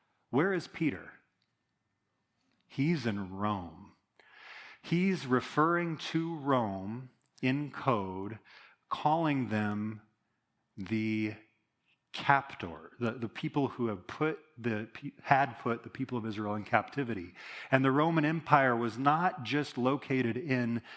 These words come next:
the city of Rome. The Roman values, the Roman culture was not just found in the city of Rome. It was found across the entire Western world, across Turkey, these very churches Peter is writing to, down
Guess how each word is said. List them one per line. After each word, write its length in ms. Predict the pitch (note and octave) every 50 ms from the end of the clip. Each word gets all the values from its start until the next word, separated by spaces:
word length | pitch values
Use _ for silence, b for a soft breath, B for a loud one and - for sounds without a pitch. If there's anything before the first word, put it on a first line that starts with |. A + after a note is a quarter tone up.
| B B -
the 80 | A2+
city 320 | G#2+ - - D#3+ D#3 E3 D3+
of 160 | C3 G#2 G#2
Rome. 280 | A2 A2 A2 A2+ A#2
The 100 | A#2 A2+
Roman 420 | A2 A2+ B2+ C3 C#3+ C#3+ C#3 C3 A#2+
values, 800 | A2+ G#2 B2+ C3 C#3+ D3 D3+ C#3+ B2 A2+ A2+ A2+ A2+ A#2 A2+ B B B B B B
the 80 | - A#2
Roman 280 | A#2+ B2 B2 B2 A#2 A2+
culture 400 | - C#3+ C#3 C3 - - B2 A2+
was 200 | G#2+ A2+ G2+ G#2
not 360 | A#2+ B2+ D3 F3+ - - -
just 320 | A#2+ C3 D3+ D3+ - -
found 500 | - - - C#3 C3+ C3+ C#3 C3+ B2+ A2
in 80 | A2+ G#2+
the 100 | G#2 G#2
city 300 | - - D3 C#3+ C#3+ C#3
of 140 | B2+ G2+ G#2+
Rome. 240 | G#2 G2+ G2+ G2
It 100 | A2 B2
was 100 | A#2 A2
found 240 | - - B2 A#2 A2
across 400 | A2 - - C3 A#2+ A#2+ A2+ -
the 140 | - A#2+ A2+
entire 840 | G#2+ A2 A#2 - - - C3 C3+ C#3+ D3 D3 D3 C#3+ C3+ C3+ C3 B2+ B B B B B B B B B -
Western 580 | A#2+ A#2 A#2+ A#2 - - - A2+ A2 G#2+ G#2
world, 420 | G2+ G#2 G#2+ G#2+ G2 F2+ F2+ F2+ -
across 520 | - A2+ - - - A#2+ A#2 A#2 - - -
Turkey, 580 | - - D3+ D#3 D3 - - D#3 D3+ D#3 D#3
these 240 | C#3 A2+ A2 G#2+ G2+
very 320 | G2 G2+ A#2 A#2 A#2 A2+
churches 420 | A2 - - B2 A#2 - - A2 -
Peter 300 | - - A#2+ A2 A2 G#2+
is 80 | G2
writing 400 | G2+ G#2+ A2 G#2+ A#2 A#2+ B2+ C3
to, 320 | B2 - - C#3 C3 C3 C3
down 720 | A#2 G2+ A2+ G#2+ A2 A#2 B2 B2+ C#3 C#3+ C#3+ C#3 C#3+